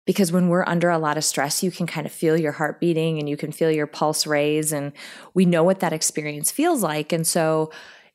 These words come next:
it's easy for us to imagine that, wow, that physiological feeling is caused when I'm stressed,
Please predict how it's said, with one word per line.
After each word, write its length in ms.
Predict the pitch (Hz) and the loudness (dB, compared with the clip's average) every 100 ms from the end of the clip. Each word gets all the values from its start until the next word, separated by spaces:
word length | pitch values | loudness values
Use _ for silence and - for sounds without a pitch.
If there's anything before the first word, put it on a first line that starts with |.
| - | -2
it's 220 | 196 196 | 0 0
easy 280 | 220 233 233 | 0 2 2
for 160 | 220 190 | 0 0
us 140 | 180 | 0
to 100 | - | 0
imagine 460 | 170 170 170 170 165 | 0 2 2 0 -2
that, 220 | 151 - | -2 -6
wow, 420 | 165 180 170 147 | -2 0 2 2
that 280 | 147 175 - | 2 0 -2
physiological 840 | - 190 170 175 160 160 160 156 160 | -2 0 2 2 2 2 0 -2 -6
feeling 600 | - 233 190 151 160 202 | -2 0 2 0 -4 -4
is 120 | 165 | -6
caused 440 | - - 143 165 165 | -6 -2 0 0 -2
when 160 | 147 | -2
I'm 160 | 147 190 | 0 0
stressed, 520 | - 147 143 170 - | 0 -2 -4 -4 -6